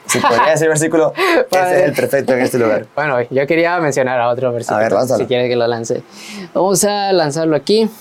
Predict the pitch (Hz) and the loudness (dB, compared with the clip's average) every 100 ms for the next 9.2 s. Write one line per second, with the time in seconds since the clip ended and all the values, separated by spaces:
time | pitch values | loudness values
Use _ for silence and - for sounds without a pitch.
0 | - - - - - - - - - 143 | -20 -20 -20 -18 -18 -20 -20 -14 -4 -2
1 | 135 123 117 - - 120 117 135 143 117 | 0 0 -4 -6 -2 -2 0 0 2 0
2 | 120 139 131 120 131 143 131 123 123 117 | 0 2 2 2 2 2 4 4 2 2
3 | 113 127 131 139 160 151 151 147 156 165 | 0 0 0 2 2 2 2 2 0 0
4 | 156 156 - - 131 160 156 147 147 160 | 0 -4 -6 -4 0 0 0 0 0 0
5 | 156 151 156 147 147 151 143 143 - 113 | 2 2 2 0 0 0 2 0 0 0
6 | 113 147 156 147 139 139 135 120 - - | 0 0 0 0 0 2 2 0 -4 -8
7 | - 117 117 123 123 131 127 135 117 113 | -8 -4 0 2 2 4 4 2 0 -6
8 | - 120 117 120 170 - 120 135 120 160 | -8 -6 -2 0 2 0 0 0 0 2
9 | 156 | 2